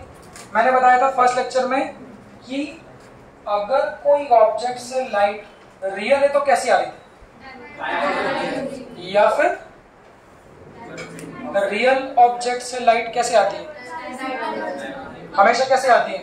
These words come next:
डाइवर्जिंग आती है। वर्चुअल से, हाँ,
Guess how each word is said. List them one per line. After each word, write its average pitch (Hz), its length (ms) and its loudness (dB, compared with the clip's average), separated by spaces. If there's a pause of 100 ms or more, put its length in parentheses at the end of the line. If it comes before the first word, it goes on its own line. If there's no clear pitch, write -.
(140)
डाइवर्जिंग 247 420 6
आती 233 200 6
है। - 180 -10
वर्चुअल 220 400 8
से, 294 160 0 (2750)
हाँ, 220 200 0